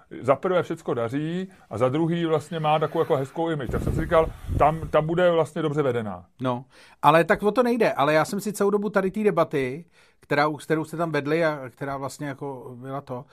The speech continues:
Speaker 2: tak jsem celou dobu se díval na pana Laštovku.
Speaker 1: Mhm.
Speaker 2: A díval jsem se na jeho tělesnou schránku.
Speaker 1: Aha.
Speaker 2: A přemýšlel jsem, jak by letěl.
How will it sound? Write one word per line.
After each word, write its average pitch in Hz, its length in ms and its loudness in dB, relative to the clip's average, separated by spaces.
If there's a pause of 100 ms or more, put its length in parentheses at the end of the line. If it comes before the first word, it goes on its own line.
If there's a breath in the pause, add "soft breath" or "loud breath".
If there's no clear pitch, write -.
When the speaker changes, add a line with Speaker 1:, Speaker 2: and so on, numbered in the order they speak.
(280 soft breath)
Speaker 2:
tak 127 140 -4
jsem 165 180 -6
celou 175 360 0
dobu 180 320 -2
se 180 180 -6
díval 147 320 -2
na 160 80 -4
pana 170 220 -6
Laštovku. - 640 -10 (160)
Speaker 1:
Mhm. 139 380 -8 (480 soft breath)
Speaker 2:
A 127 100 -4
díval 131 320 -4
jsem 165 220 -8
se 170 160 -4
na 165 100 0
jeho 160 200 -2
tělesnou 175 480 -4
schránku. 131 680 -6 (140)
Speaker 1:
Aha. 120 300 -6 (220 loud breath)
Speaker 2:
A - 80 -8
přemýšlel 156 600 -4
jsem, 180 360 -4
jak 139 220 -4
by 165 120 -6
letěl. 113 460 -6